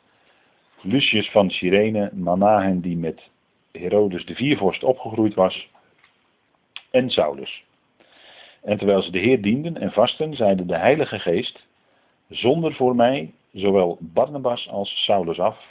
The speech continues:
voor het werk waartoe ik hen geroepen heb.' Toen vasten en baden zij,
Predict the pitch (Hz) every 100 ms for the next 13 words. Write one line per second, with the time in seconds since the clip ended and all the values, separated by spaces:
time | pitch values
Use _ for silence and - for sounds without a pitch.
0 | - 87 76 82 131 127 95 85 87 -
1 | 139 123 107 95 85 85 76 - _ _
2 | _ _ _ _ _ _ - 95 120 117
3 | - 85 78 107 107 95 95 90